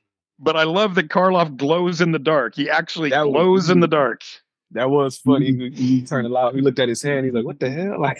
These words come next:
Speaker 2: <laughs>
Speaker 1: And, and Lugosi, Lugosi's got some great lines, like, you know,
Speaker 2: Yeah.
Speaker 1: "If he touches you, if he touches you, you die." <laughs> Everything he touches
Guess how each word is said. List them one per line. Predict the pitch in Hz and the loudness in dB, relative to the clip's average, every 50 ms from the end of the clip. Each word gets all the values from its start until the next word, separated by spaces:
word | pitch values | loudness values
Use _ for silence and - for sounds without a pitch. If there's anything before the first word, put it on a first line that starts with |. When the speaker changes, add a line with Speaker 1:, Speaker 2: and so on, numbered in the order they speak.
| - - - - _ - | -14 -20 -20 -6 _ -2
Speaker 2:
<laughs> | 190 - - - 175 - _ _ | -2 0 0 -2 -4 -4 _ _
Speaker 1:
And, | - 185 185 175 - 156 - - | -2 -2 -2 -2 -4 -4 -2 -2
and | 196 185 175 | -2 -2 0
Lugosi, | 170 175 170 156 214 254 269 240 - - 220 196 - - - - | 0 -2 0 0 0 0 0 0 0 0 2 0 0 -2 -2 -2
Lugosi's | 233 208 170 240 262 202 233 202 180 | -2 0 0 0 -2 -2 -2 -2 0
got | 226 190 - | -2 -2 -2
some | 180 165 151 | -2 -4 0
great | 131 165 165 156 - | 0 0 0 0 -2
lines, | 135 139 147 147 143 131 123 110 113 107 | 0 0 2 2 2 0 -2 -2 -4 -2
like, | 123 120 120 123 - | 0 0 0 0 0
you | 139 135 | -2 0
know, | 131 127 131 131 - - | 2 2 2 0 0 0
Speaker 2:
Yeah. | 110 120 117 135 | 0 0 2 2
Speaker 1:
"If | 143 139 | 0 -2
he | 139 | -2
touches | - 165 170 185 220 214 190 | 0 -2 -2 -2 -2 -6 -4
you, | 220 240 240 285 240 - _ - | -2 -2 -2 -2 -4 -6 _ -6
if | 127 117 | -4 -4
he | 127 123 | -4 -2
touches | - 139 156 151 190 170 165 | -2 -2 -2 -2 -4 -4 -2
you, | 220 214 214 190 185 | -2 -2 -2 -2 0
you | 185 214 214 | 0 2 2
die." | 196 240 269 254 202 139 104 107 139 - | 2 2 2 2 2 2 0 -2 -2 -2
<laughs> | 247 - - 294 - 294 - - - 277 - 214 190 180 220 - - - - 156 156 | -2 0 0 0 0 0 0 0 0 0 2 2 2 2 0 2 2 2 2 2 2
Everything | 208 240 226 254 247 233 240 240 226 220 | 2 2 2 2 0 0 0 2 2 2
he | 180 214 190 | 2 0 -2
touches | - - 202 - - 175 156 151 143 - 101 | -2 -2 -2 0 0 0 -2 -2 -4 -8 -14